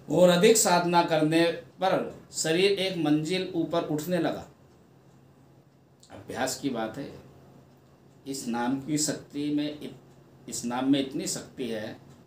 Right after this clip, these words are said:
कि हम जो चाहे कर सकते हैं। एक दिन आप यह साधना कर रहे थे कि लाला नहर प्रसाद जी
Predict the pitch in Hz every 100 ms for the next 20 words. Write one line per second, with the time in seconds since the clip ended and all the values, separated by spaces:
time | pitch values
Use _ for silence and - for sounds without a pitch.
0 | _ - - 110 135 117 110 104 101 113
1 | 123 120 - - - - - - - -
2 | - - - - - - 180 196 208 -
3 | 180 180 190 185 185 170 165 180 180 160
4 | 143 151 190 190 202 180 - - - 170
5 | 147 156 175 185 160 151 175 175 147 135
6 | 151 170 160 127 95